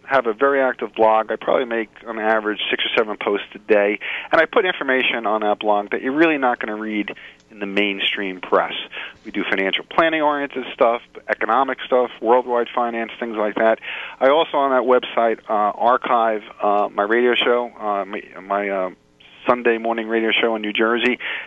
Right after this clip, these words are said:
And, uh, since August, I've been doing a national radio show on, uh, X M satellite radio, uh, Talk Radio one sixty-five. We've also archived the last three weeks, uh, of the national radio show as well on that website, and that's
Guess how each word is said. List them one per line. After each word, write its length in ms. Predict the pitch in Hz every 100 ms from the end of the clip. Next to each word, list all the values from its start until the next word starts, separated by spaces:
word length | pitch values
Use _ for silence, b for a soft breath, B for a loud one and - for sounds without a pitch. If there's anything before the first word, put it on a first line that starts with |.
| B
And, 260 | 110 107 104
uh, 160 | 104 95
since 120 | 107
August, 300 | 113 110 107
I've 100 | 110
been 100 | 101
doing 180 | 107 107
a 60 | 104
national 440 | 107 107 - 101
radio 260 | 101 101 98
show 340 | - 101 98
on, 240 | 98 92 92
uh, 160 | 92 -
X 160 | - -
M 100 | 98 -
satellite 320 | 95 95 -
radio, 400 | 101 98 98 95
uh, 200 | - -
Talk 260 | - 98
Radio 220 | 101 98 92
one 180 | 92 92
sixty-five. 560 | 95 - 92 - 120 117
We've 100 | 107
also 240 | 104 -
archived 560 | - 107 104 - 107 95
the 40 |
last 340 | 95 95 95 -
three 180 | 107 101
weeks, 280 | 101 95 - B B B B
uh, 60 |
of 240 | 98 95 92
the 80 |
national 380 | 95 95 87 95
radio 240 | 92 95 92
show 300 | - 92 92 B B B
as 180 | 104 95
well 220 | 101 95
on 180 | 90 95
that 140 | 92
website, 400 | 85 87 - 98
and 80 | -
that's 140 | 92